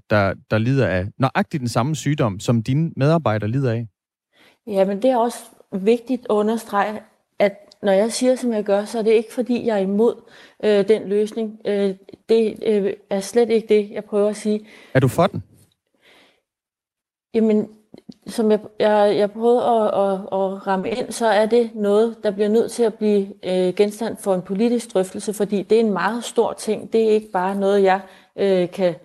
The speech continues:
Speaker 2: beslutte, at nu gør vi det, fordi det er selvfølgelig, øh, meget ressourcekrævende, og det, øh, det kræver nogle helt andre drøftelser, end, øh, end noget, jeg bare kan beslutte. Det, jeg kan beslutte, og det, jeg kan gøre, det er, at jeg kan skrue maks op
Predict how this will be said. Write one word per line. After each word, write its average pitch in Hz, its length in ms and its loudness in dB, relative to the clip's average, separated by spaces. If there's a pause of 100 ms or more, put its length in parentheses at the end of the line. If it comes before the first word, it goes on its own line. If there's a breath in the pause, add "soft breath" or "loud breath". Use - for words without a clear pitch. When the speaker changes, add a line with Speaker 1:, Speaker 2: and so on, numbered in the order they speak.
(120)
Speaker 2:
beslutte, 247 420 0
at 202 160 -2
nu 208 80 0
gør 196 180 4
vi 202 80 -2
det, 208 240 0
fordi 208 300 -6
det 208 320 0
er 190 100 -2
selvfølgelig, 208 480 -4 (360 loud breath)
øh, 170 460 0 (640)
meget 170 460 0
ressourcekrævende, 202 840 -2 (260 loud breath)
og - 180 -2
det, 196 440 4
øh, 160 60 -2 (100)
det 202 320 -2
kræver 190 300 2
nogle 190 180 -4
helt 214 180 0
andre 170 200 -6
drøftelser, 180 560 -2 (360 soft breath)
end, 180 260 0
øh, 170 160 2
end 180 80 0
noget, 175 180 4
jeg 180 180 4
bare 165 260 0
kan 190 100 -10
beslutte. 170 380 -4
Det, 208 160 0
jeg 240 200 2
kan 240 100 -4
beslutte, 196 380 0
og 190 100 -2
det, 202 60 2
jeg 208 180 2
kan 226 100 -8
gøre, 180 260 0 (300 loud breath)
det 208 160 2
er, 202 140 2 (260 loud breath)
at 190 160 -2
jeg 196 120 0
kan 220 140 -6
skrue 185 340 -2 (280 soft breath)
maks 196 400 -2
op 214 220 0